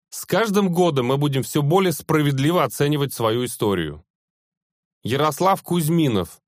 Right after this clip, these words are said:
ректор Высшей школы экономики. Егор Гайдар. Гибель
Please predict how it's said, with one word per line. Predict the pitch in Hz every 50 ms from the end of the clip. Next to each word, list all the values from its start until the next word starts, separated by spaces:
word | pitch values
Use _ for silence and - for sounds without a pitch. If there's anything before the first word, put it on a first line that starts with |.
| _ _ _ _
ректор | 120 113 143 175 190 175 - - 139 123 113
Высшей | 104 104 107 113 139 175 170 - 143
школы | - - - 147 139 131 123
экономики. | 110 131 120 120 117 98 90 80 - - 76 71 69 _ _ _ _ _ _ _ _ _ _ _ _ _ _ _ _ _ _ _ _ _ _ _ _ _ _ _ _ _ _ _ _ _ _ _ _ _ _ _ _ _ _ _
Егор | - 104 131 139 139 160 208 233 196
Гайдар. | 180 185 180 165 143 127 110 95 - - - _ _ _ _ _ _ _ _ _ _ -
Гибель | 110 127 170 190 170 185 180 165